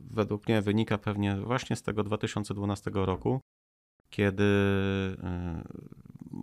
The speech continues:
młody chłopak, który wędkował sobie, zobaczył kilka elementów, bo rzeczywiście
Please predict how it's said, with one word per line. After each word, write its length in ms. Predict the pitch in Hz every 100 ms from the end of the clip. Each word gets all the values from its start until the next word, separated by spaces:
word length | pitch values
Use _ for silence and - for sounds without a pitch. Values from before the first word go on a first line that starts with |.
| - -
młody 320 | 85 90 92
chłopak, 380 | - 90 85 80
który 400 | - 85 82 73 67 60 - 50 50 -
wędkował 560 | - 87 73 - 78 73
sobie, 340 | - - 76 80 - - - -
zobaczył 520 | - 80 80 - 71
kilka 300 | 80 76 80 73
elementów, 480 | 73 73 78 87 85
bo 100 | 82
rzeczywiście 580 | 76 - 87 - 82